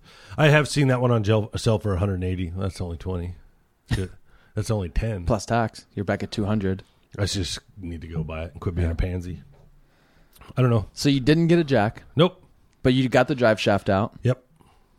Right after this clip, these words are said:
Speaker 1: I got the
Speaker 2: And
Speaker 1: drive shaft out. I got the oil out.
Speaker 2: Oh, out of the transfer case?
Speaker 1: No, out of the, uh, no.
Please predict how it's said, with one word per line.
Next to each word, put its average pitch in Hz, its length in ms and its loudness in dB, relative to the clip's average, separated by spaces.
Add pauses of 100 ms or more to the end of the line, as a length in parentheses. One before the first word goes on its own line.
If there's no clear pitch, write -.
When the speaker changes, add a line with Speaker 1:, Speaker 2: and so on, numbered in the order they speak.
(600)
Speaker 1:
I 104 60 2
got 107 80 8
the 107 60 4
Speaker 2:
And 107 120 4
Speaker 1:
drive 120 220 4
shaft 120 300 0
out. 117 160 4
I 120 60 2
got 113 120 0
the 110 100 -2
oil 110 320 2
out. 101 360 -4 (440)
Speaker 2:
Oh, 127 120 6
out 117 100 6
of 110 60 2
the 98 80 0
transfer 110 320 -2
case? - 340 -4
Speaker 1:
No, 87 360 -4 (120)
out 85 120 -6
of 80 100 -8
the, 78 100 -12
uh, 78 260 -12 (200)
no. 80 240 -10